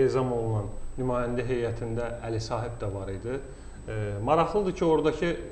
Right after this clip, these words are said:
jurnalistlərin hər biri ilə mən demək olar ki, ünsiyyət qururdum sosial şəbəkə vasitəsilə.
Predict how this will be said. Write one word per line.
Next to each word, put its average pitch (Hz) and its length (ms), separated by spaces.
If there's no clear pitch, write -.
jurnalistlərin 147 760
hər 160 240
biri 117 160
ilə 113 160
mən 120 240
demək 123 240
olar 110 240
ki, 113 160
ünsiyyət 139 460
qururdum 117 400
sosial 127 340
şəbəkə 113 420
vasitəsilə. 113 680